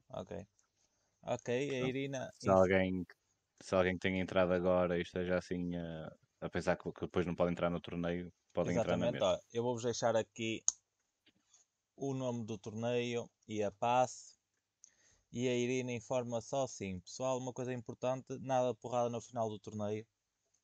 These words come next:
Speaker 1: Eh, acho que é bastante importante, é uma situação bastante importante. Só vale chapadas e cortar cabeças, de resto não vale mais nada. Isto é único e exclusivamente assim hoje.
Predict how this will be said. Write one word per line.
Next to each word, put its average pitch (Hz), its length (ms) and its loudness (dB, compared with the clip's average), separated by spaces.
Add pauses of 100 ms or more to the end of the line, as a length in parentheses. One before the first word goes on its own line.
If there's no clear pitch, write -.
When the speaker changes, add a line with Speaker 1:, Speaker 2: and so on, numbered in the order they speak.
(680)
Speaker 1:
Eh, 104 260 -2
acho 98 280 -4
que 101 140 -6
é 98 140 -2
bastante 98 400 -6
importante, 95 640 -8
é 95 60 -6
uma 92 180 -8
situação - 520 -14
bastante 107 380 -12
importante. 101 580 -10 (160)
Só 117 240 -4
vale 123 200 2
chapadas 117 840 -2 (160)
e 123 140 -6
cortar 113 400 -2
cabeças, 98 640 -6
de 104 180 -4
resto 120 320 -2
não 107 160 -6
vale 123 240 4
mais 135 180 -2
nada. 101 360 0 (720)
Isto - 180 -8
é 113 180 2
único 131 300 -6
e - 20 -18
exclusivamente 123 720 -6
assim 98 380 -6
hoje. 92 260 -4